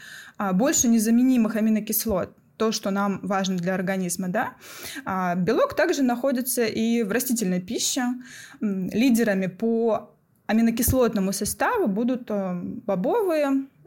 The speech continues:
злаковые, орехи. Киноа вообще считается там вполне полноценной по составу белка, и вот и люди, которые выбирают вегетарианский стиль питания, да, им особенно важно выстраивать рацион, э,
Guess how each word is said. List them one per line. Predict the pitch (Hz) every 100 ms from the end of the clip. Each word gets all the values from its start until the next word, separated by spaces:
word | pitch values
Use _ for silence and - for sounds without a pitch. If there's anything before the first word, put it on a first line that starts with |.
| -
злаковые, | 196 208 269 339 294 269 254 254 269 - - -
орехи. | 220 233 233 240 226 202 202 - -
Киноа | 214 240 311 247
вообще | 185 - 254
считается | 247 - 208 196 190 -
там | 190 185 - _
вполне | - - 220 220 208
полноценной | 208 185 185 185 185 180
по | 180
составу | - 190 - 185 180
белка, | 180 196 208 349 427 -
и | 208 202 196 190 190 - - - - - - -
вот | 208 208 226
и |
люди, | 220 269 220
которые | 214 214 226 214
выбирают | 208 214 220 214 202
вегетарианский | 196 185 233 226 214 196 -
стиль | 185 226 202
питания, | - 165 294 453 311 208
да, | 202 269 269
им | 226 247 240
особенно | 214 254 202 185
важно | 185 185 185
выстраивать | 180 185 208 190 180
рацион, | 190 180 - 226 302 262
э, | 208 190 185